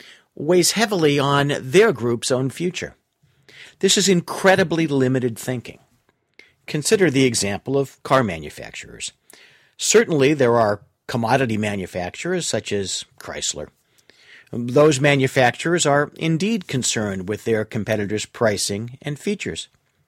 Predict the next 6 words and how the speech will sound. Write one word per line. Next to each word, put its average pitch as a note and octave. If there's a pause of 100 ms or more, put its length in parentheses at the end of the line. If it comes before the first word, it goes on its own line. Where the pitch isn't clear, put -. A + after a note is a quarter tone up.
(560)
Taken C3
together, C#3 (340)
those F#3+
manufacturers F3
spend C#3+
billions C3